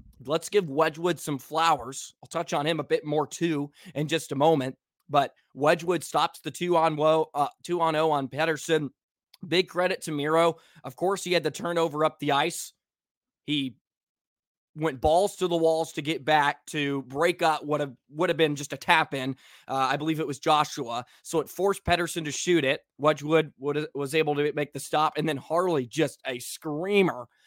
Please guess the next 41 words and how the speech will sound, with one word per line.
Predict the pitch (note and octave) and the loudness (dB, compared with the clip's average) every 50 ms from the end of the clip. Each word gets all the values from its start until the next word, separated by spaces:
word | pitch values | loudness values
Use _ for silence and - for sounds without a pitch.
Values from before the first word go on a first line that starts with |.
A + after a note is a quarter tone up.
| _ _ _ - | _ _ _ 0
behind | E3+ D3 C#3 D#3+ D#3 F3 G3+ G3 F#3 - | 0 0 0 -2 -2 -2 0 -2 -2 -4
Quinn | - - F3+ G3+ G3 F#3 | -6 -4 -4 -2 -2 -2
Hughes, | D3+ E3+ F#3+ F#3+ E3+ C#3+ A#2+ D3+ | -2 0 2 2 0 0 0 -4
of | C#3+ C3 | 0 2
all | C#3+ C#3 C3 | 2 2 2
people, | - - C#3 C3+ B2+ C#3 C3+ C#3+ D3+ _ _ _ _ _ | 0 -4 -6 -6 -4 -4 -4 -4 -4 _ _ _ _ _
like, | - C3+ C3+ B2+ _ | -8 -6 -6 -8 _
probably | - - E3 E3 F3 F3 F3+ F3 D#3+ | -2 0 2 2 4 4 2 2 2
your | D3+ D3+ | 2 2
Norris | D#3 D#3+ D#3+ D#3+ - | 2 2 2 2 0
Trophy | - - E3 E3 E3+ - D#3 D#3 | 0 2 4 4 4 2 -2 -2
winner | C#3+ C#3+ C3+ C3 C3 | 0 0 0 -2 -2
this | B2+ C3+ B2+ - - | -4 -6 -8 -6 -6
year, | C#3 C3+ C3+ C#3 C3+ - _ _ _ _ _ _ | -6 -6 -6 -6 -6 -8 _ _ _ _ _ _
puts | - E3 D#3+ - | -2 -2 -2 -2
it | D#3 - | -4 -6
right | C#3+ C#3 D#3+ D#3 E3+ F#3+ F#3+ | -2 -2 2 4 4 4 4
on | F#3 F3+ | 2 2
the | E3 D3 | 0 0
tape | - - E3 D#3+ - | -2 -2 -4 -4 -4
of | D#3 | -4
Duchene | D3 C#3+ C#3 - - D#3 D#3 D#3+ | -6 -6 -6 -4 -4 -2 0 2
off | D3+ C#3+ C#3+ - | 2 2 2 0
the | - C3+ | -2 -4
bench, | C3 D3 D3 C#3 B2 - - _ _ _ _ _ _ | -2 0 0 -2 -4 -6 -12 _ _ _ _ _ _
uh, | - C3+ C3+ C3 C3 C3+ C3+ A2+ | -6 -2 -2 0 0 0 0 -2
and, | C3+ C#3 C#3+ - | -2 -4 -4 -2
and | C#3 C#3+ C#3 C#3 | -2 -4 -4 -2
he | C3+ D3+ D#3 | -4 -4 -2
makes | D3 C#3+ C3+ - - | -2 -4 -6 -4 -4
no | D3 D3 | -2 -2
mistake | C#3 C3+ B2+ - - C3+ C3+ B2+ - | -2 -2 -6 -4 -4 -4 -4 -2 -6
of | C3 B2 | -8 -8
it. | A#2+ A#2 | -8 -6
Here's | B2+ E3+ G3+ G#3+ G3 | -2 0 0 0 0
some | - - F#3 | 0 -2 0
more, | E3+ E3 F3 F#3 F3+ E3+ D#3 C3 _ _ _ _ _ - | 0 2 4 6 6 6 6 4 _ _ _ _ _ -6
uh, | - C3+ C3+ C3 C3 - - | -2 0 2 2 2 2 2
about | D3 C#3+ D#3 D3+ D3+ - | 4 6 6 4 4 4
Matt | D#3 D3+ D#3 D#3 - D#3 | 2 0 0 0 0 -6
Duchene | B2+ D3 C#3 A#2+ - - E3 D#3 D#3 D3+ C3+ A2+ | -8 -8 -6 -6 -6 -4 -2 -2 -2 -2 -2 -4